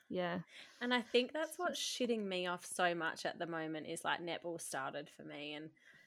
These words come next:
Speaker 2: I used to love going to netball training, and, like, the thought of it was so awesome, and it was what I look forward to every week, and now I just dread it. It's so shit.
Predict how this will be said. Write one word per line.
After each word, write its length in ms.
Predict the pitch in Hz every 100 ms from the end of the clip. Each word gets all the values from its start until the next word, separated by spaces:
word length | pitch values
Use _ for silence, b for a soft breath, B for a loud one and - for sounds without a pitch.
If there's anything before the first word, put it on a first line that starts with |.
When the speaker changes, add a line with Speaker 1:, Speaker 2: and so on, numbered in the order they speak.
| b b _ _ _ _ -
Speaker 2:
I 100 | 220
used 240 | 233 -
to 60 | 320
love 260 | 269 214 208
going 320 | 220 214 196
to 100 | 165
netball 160 | - 170
training, 480 | 165 165 175 202
and, 120 | 196 185
like, 400 | 170 151 - - _ _ _
the 140 | 190 185
thought 320 | - 185 185
of 100 | 185
it 120 | 180
was 160 | 175 180
so 280 | - 175 151
awesome, 400 | 170 170 - 170
and 100 | 156
it 60 | 98
was 160 | 165
what 120 | 175
I 100 | 151
look 220 | 170 165 -
forward 280 | 165 165
to 120 | - -
every 180 | 156 156
week, 260 | 156 - -
and 160 | 180
now 240 | 185 190 247
I 100 | 294
just 300 | 285 240 -
dread 300 | - 135 147
it. 180 | 147 90
It's 180 | 160
so 240 | - 202 196
shit. 480 | 190 - 160 156